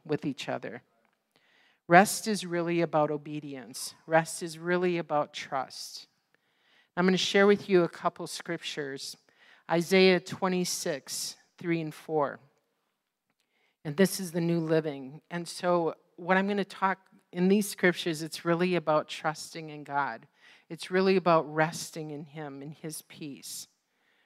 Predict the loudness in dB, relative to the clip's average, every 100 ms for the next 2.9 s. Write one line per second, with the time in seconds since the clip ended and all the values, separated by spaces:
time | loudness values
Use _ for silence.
0 | _ _ _ _ _ -10 -6 4 4 4
1 | 2 8 8 6 0 2 0 0 -4 -2
2 | 0 0 0 -4 -6 -4 -2 -2 -6